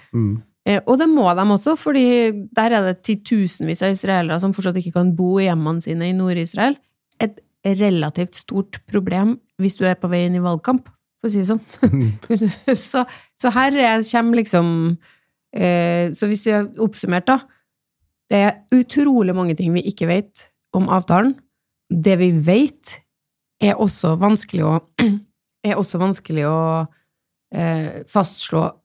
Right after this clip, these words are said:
Speaker 2: hvor lett eller vanskelig vil det bli å få det til? Hvor lett eller vanskelig vil det bli å
Speaker 1: Mm.
Speaker 2: åpne Hormuz?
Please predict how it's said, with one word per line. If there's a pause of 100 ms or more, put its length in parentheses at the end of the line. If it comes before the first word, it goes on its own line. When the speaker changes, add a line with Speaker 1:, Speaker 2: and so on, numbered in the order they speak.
(300)
Speaker 2:
hvor
lett
eller
vanskelig
vil
det
bli (100)
å
få
det
til?
Hvor
lett
eller
vanskelig
vil
det
bli
å
Speaker 1:
Mm.
Speaker 2:
åpne
Hormuz?